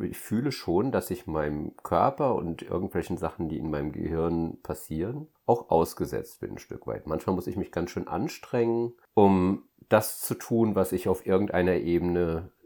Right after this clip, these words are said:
gerne tun will. Und von daher ist der Narrativ, den die Neurowissenschaften da anbieten, ähm, dass da Subsysteme, nenne ich das jetzt einfach mal,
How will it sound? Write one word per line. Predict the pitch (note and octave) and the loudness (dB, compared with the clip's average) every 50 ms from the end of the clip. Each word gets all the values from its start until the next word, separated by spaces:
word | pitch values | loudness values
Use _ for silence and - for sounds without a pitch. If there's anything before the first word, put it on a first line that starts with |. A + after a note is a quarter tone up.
| - _ - | -20 _ 0
gerne | - F2+ D#2 D2+ D#2+ D#2 - | 2 2 4 4 2 -2 -4
tun | - - F#2 F#2 A2+ D3 C#3+ C#3 | -4 -4 -2 -2 -2 -2 -2 0
will. | D3+ D#3 D#3+ E3 F#3 G3 G3+ _ _ _ _ _ | 0 0 0 0 -2 -6 -8 _ _ _ _ _
Und | - A2 G2+ G2 F#2+ F#2+ F#2+ F#2+ - - - _ _ - | 6 6 8 8 6 4 2 0 -4 -12 -20 _ _ -20
von | - - - F2+ E2+ E2 D2+ - - | -18 -10 -4 -2 -2 -2 -2 0 2
daher | F2 D#2 D#2+ F2+ G2 G2 A#2 A2 G#2+ A2 A2 G#2+ G#2+ G#2+ G#2+ G#2+ G2+ - - | 4 6 6 6 6 4 2 2 2 4 4 4 4 2 2 0 0 -2 -4
ist | - - - - | -8 -6 -4 0
der | F2+ D#2+ D#2 D#2 D2+ D2+ D2+ D2+ - | 0 2 2 2 2 0 -2 -4 -6
Narrativ, | - F2+ F2 E2 D2 C#2+ D2 C#2+ - - - G2 G#2+ C3+ C#3 - - | -4 -2 0 0 0 0 -2 -6 -8 -8 -6 -4 -4 -4 -4 -6 -4
den | - F2+ E2 D#2+ | -2 -2 -2 -2
die | D2+ D2 | -4 -6
Neurowissenschaften | C#2 C#2+ E2 B2+ E3 C#3 E2 C#2 C2+ B1+ - - - - - B1+ - - _ - C#2 | -2 0 0 0 0 0 -2 -4 -6 -10 -14 -16 -12 -6 -6 -6 -6 -8 _ -12 -10
da | C#2 C2 - | -8 -8 -8
anbieten, | - C2+ - D2+ C2+ - D2 C#2 - - F#2 G2+ A#2+ - - - | -8 -10 -10 -10 -10 -10 -12 -12 -8 -6 -4 -4 -4 -6 -6 -2
ähm, | F2 E2 D#2+ D#2 | 0 2 2 4
dass | D#2 F2+ - - - | 2 2 0 0 2
da | F#2 E2 D#2+ D#2+ D#2+ D#2+ - - - | 2 4 4 4 2 0 -2 -6 -6
Subsysteme, | F2+ D#2+ B2+ C3+ - - - D#3 D3 - - - C3 B2+ B2+ B2+ A#2+ A2+ | 0 2 2 2 2 0 -4 -4 -4 -4 -4 0 2 2 2 2 2 0
nenne | A2 A2 B2 | 0 0 -2
ich | C3 C3 | -2 -4
das | - A#2+ - | -6 -8 -6
jetzt | - A#2 - - - | -6 -8 -8 -6 -6
einfach | G#2+ A2+ A#2 - A#2+ A#2 | -6 -6 -4 -6 -6 -4
mal, | A#2+ A#2 A2+ A2 A2+ A2+ A2 | -2 0 0 0 0 0 -2